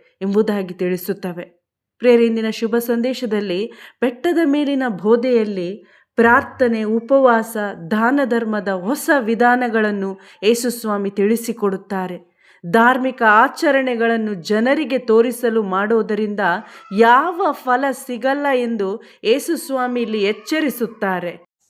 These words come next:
ಇಂದು ಎಲ್ಲ ಧರ್ಮಗಳು ಈ ಧಾರ್ಮಿಕ ಮುಖ್ಯ ಆತ್ಮಿಕ ಕಾರ್ಯಗಳನ್ನು ಮಾಡ್ತವೆ, ಪ್ರಾರ್ಥನೆ, ಉಪವಾಸ, ದಾನ ಧರ್ಮ. ಆದ್ರೆ ಪ್ರಿಯರೇ, ನಮಗೆ ತಿಳಿದಿರಬೇಕಾದ ಸತ್ಯ,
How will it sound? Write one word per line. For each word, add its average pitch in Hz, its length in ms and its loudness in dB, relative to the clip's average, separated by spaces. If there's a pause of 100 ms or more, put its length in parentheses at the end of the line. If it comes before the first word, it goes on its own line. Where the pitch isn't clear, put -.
(540)
ಇಂದು 285 320 8
ಎಲ್ಲ 226 320 6 (100)
ಧರ್ಮಗಳು 226 1040 2
ಈ 254 160 4
ಧಾರ್ಮಿಕ 240 580 0
ಮುಖ್ಯ 220 500 -2 (240)
ಆತ್ಮಿಕ 233 420 -4
ಕಾರ್ಯಗಳನ್ನು 202 760 2
ಮಾಡ್ತವೆ, 175 540 -2 (720)
ಪ್ರಾರ್ಥನೆ, 196 480 -2
ಉಪವಾಸ, 185 540 -2
ದಾನ 180 420 0
ಧರ್ಮ. 180 340 -2 (520)
ಆದ್ರೆ 294 240 4
ಪ್ರಿಯರೇ, 247 720 4
ನಮಗೆ 247 260 0
ತಿಳಿದಿರಬೇಕಾದ 254 1040 2
ಸತ್ಯ, 214 520 -2